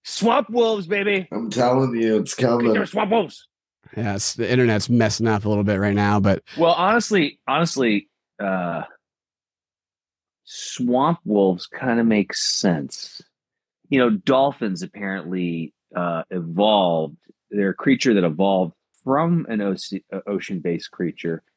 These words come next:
Speaker 1: to a land-dwelling, kind of a, a wolf-like creature that went back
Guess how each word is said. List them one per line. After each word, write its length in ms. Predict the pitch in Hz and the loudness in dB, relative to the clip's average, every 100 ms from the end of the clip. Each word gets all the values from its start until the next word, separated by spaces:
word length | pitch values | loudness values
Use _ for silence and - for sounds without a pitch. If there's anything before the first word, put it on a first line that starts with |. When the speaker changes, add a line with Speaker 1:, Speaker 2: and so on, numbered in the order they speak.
| _ | _
Speaker 1:
to 160 | - 135 | 0 2
a 40 | |
land-dwelling, 960 | 104 107 123 160 151 104 95 92 90 85 | 2 2 2 2 2 2 2 2 0 -2
kind 200 | 113 113 | 0 0
of 100 | 87 | 0
a, 220 | 82 73 - _ - | -2 -4 -10 _ -10
a 100 | 78 | -8
wolf-like 720 | 78 104 165 - - 90 87 _ | 0 2 2 0 0 0 0 _
creature 560 | - 101 - - 82 - _ _ | -6 -4 -4 -6 -6 -8 _ _
that 160 | 101 101 | -4 -2
went 220 | 110 104 87 82 _ _ _ | -2 -2 -6 -16 _ _ _
back 380 | 123 113 98 | -4 -2 -4